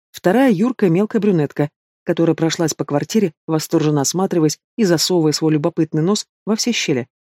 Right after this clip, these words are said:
Когда она увидела меня с книгой в кресле у окна, ее густо накрашенная физиономия сморщилась, как засохшая слива.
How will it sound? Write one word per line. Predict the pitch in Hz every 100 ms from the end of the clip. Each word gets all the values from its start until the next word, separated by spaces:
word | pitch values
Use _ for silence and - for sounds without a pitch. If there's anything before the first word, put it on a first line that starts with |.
| _ _ _ _ _ _ _ _ _ _
Когда | - 170 247
она | 240
увидела | 202 180 175
меня | 180 180
с | -
книгой | 240 240 170
в |
кресле | - 143 147
у | 139
окна, | 135 143 139 -
ее | 160
густо | 165 196 -
накрашенная | 170 160 170 - 156
физиономия | 143 147 156 180 156
сморщилась, | 139 175 226 254 160 143 - _
как | - 160
засохшая | 151 - 214 - 190
слива. | - 143 127